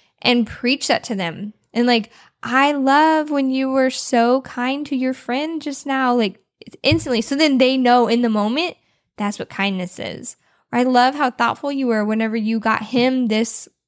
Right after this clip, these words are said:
treat too, and not just yourself." That teaches them, "Oh, that's thoughtfulness." So, like, practice it daily and, and do it to yourself too. Like,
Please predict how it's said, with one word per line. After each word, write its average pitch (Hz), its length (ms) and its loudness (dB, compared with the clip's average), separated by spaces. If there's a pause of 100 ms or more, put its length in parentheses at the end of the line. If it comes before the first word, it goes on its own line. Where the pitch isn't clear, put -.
(100)
treat - 300 -6
too, 302 360 2
and 202 120 0
not 202 200 2
just 233 200 -4
yourself." 262 720 0 (440)
That - 360 0
teaches 254 360 -2
them, 202 160 0
"Oh, 226 100 2
that's 220 260 -2
thoughtfulness." - 760 -6 (300)
So, 269 140 -2
like, 262 220 2
practice 247 520 0
it 277 140 -4
daily 214 460 -2
and, 233 160 0
and 277 380 -2
do 381 120 4
it 381 100 -4
to 440 100 -6
yourself 349 500 0
too. 381 360 -2 (420)
Like, 269 340 -2